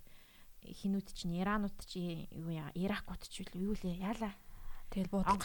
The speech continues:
Speaker 1: Онгоцсон,
Speaker 2: буудалцсан
Speaker 1: онгоцсон гэж
Speaker 2: боллоо.
Speaker 1: мөн бол, Украин онгоцсон гэж мөн бол яагаад ийгэл те. Бас л хи-, хэцүү эхэлсэн шүү.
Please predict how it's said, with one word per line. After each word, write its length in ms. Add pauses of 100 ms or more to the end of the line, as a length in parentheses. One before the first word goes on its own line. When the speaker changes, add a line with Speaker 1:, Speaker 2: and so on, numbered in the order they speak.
Speaker 1:
Онгоцсон, 80
Speaker 2:
буудалцсан 320
Speaker 1:
онгоцсон 220
гэж 100
Speaker 2:
боллоо. 160
Speaker 1:
мөн 80
бол, 140
Украин 340
онгоцсон 380
гэж 160
мөн 160
бол 240
яагаад 400
ийгэл 340
те. 120 (1700)
Бас 160
л 140
хи-, 180
хэцүү 380
эхэлсэн 320
шүү. 200